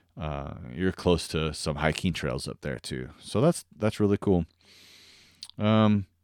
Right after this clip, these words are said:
so, I mean, that's basically it. You know, I, you know, a person could go through and,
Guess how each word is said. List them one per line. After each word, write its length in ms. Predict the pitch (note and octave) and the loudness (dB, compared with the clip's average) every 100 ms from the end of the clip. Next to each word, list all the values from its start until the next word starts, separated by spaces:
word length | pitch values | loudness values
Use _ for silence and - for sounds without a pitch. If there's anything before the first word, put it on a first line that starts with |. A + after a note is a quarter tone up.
| _ | _
so, 420 | - - D#3+ D#3+ - | -14 2 6 6 4
I 80 | D#3+ | 2
mean, 120 | F#3 | 4
that's 180 | A3 - | 4 4
basically 540 | F2 - D2+ D#2 D2+ | 2 2 0 2 4
it. 160 | G#2 F#2 | 4 4
You 120 | G#2 | 4
know, 80 | G#2+ | 6
I, 180 | G#2+ - | 4 0
you 220 | F#2+ A2+ | -2 2
know, 180 | G2+ F#2 D#2+ | 4 2 -2
a 60 | |
person 380 | F2+ A#2 G#2+ F#2+ | 4 6 6 2
could 260 | E2+ F2 D#2 | 0 -2 2
go 180 | F2+ F2 | 4 4
through 380 | - F2 F2 | 2 2 4
and, 220 | D2+ C#2+ | 2 -4